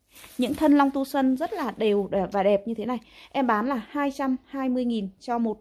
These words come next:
ki-lô-gam Long Tu Xuân ạ. Còn bên này đây thì em có dòng lan vẩy rồng. Một dòng hàng có sức sống rất là mãnh liệt,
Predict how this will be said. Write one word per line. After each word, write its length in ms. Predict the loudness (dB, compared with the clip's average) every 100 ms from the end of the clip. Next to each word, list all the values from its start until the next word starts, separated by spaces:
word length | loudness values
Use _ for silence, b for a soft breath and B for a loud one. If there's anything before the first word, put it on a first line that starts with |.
| -6
ki-lô-gam 420 | -4 0 0 -2
Long 180 | -4 -4
Tu 120 | -8
Xuân 220 | -6 -4
ạ. 100 | -6 -8 B B B B
Còn 160 | -2 2
bên 120 | 4
này 140 | 4
đây 180 | 4 2
thì 80 | 0
em 180 | -4 -4
có 200 | -4 -4
dòng 200 | -4 -2
lan 200 | -2 -2
vẩy 220 | 0 -2
rồng. 220 | 0 0 0 b b b b b
Một 120 | 0 2
dòng 200 | 4 4
hàng 240 | 2 2
có 120 | -2
sức 180 | -4 -6
sống 260 | -2 -2 -2
rất 120 | -2
là 80 | 0
mãnh 240 | 0 2
liệt, 200 | 4 2